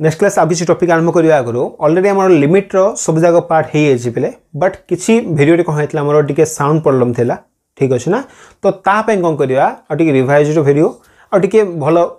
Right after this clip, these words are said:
ଭିଡ଼ିଓ କ୍ୱାଲିଟି ନେଇକି ଗୋଟେ ଭିଡ଼ିଓ କରିଦେବି କିଛି, କିଛି ଭିଡ଼ିଓ ପିଲେ, ସବୁ ଭିଡ଼ିଓ ଦରକାର ନାହିଁ କିଛି ଆମକୁ, ଠିକ୍ ଅଛି ନା? ବଟ୍ ଅଲରେଡ଼ି କ'ଣ ହେଇଛି, ଆମ ଲିମିଟ୍ର ସବୁ ଯାକ ଭିଡ଼ିଓ ହେଇଯାଇଛି ପିଲେ, ହେଲା? ତମେ ଯାଇପାରିବ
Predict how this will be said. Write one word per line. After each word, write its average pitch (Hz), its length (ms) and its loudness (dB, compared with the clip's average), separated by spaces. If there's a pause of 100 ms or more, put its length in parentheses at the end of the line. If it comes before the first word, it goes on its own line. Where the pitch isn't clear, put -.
ଭିଡ଼ିଓ 143 240 -2
କ୍ୱାଲିଟି 139 260 -2
ନେଇକି 131 220 -4
ଗୋଟେ 131 160 0
ଭିଡ଼ିଓ 123 240 2
କରିଦେବି 117 320 0
କିଛି, 127 220 -6 (400)
କିଛି 247 180 2
ଭିଡ଼ିଓ 160 240 4
ପିଲେ, 143 140 -4
ସବୁ 156 180 0
ଭିଡ଼ିଓ 143 180 0
ଦରକାର 127 260 -2
ନାହିଁ 120 120 -2
କିଛି 117 140 -8
ଆମକୁ, 117 220 -6 (280)
ଠିକ୍ 156 160 0
ଅଛି 185 160 -2
ନା? 117 80 -2 (320)
ବଟ୍ - 240 -2
ଅଲରେଡ଼ି 208 320 2
କ'ଣ 240 160 -4
ହେଇଛି, 175 200 -4
ଆମ - 120 -2
ଲିମିଟ୍ର 185 480 0
ସବୁ 226 320 -2
ଯାକ 240 160 2
ଭିଡ଼ିଓ 202 220 2
ହେଇଯାଇଛି 151 340 0
ପିଲେ, 113 180 -10 (140)
ହେଲା? 214 160 0 (480)
ତମେ 180 180 2
ଯାଇପାରିବ 185 400 2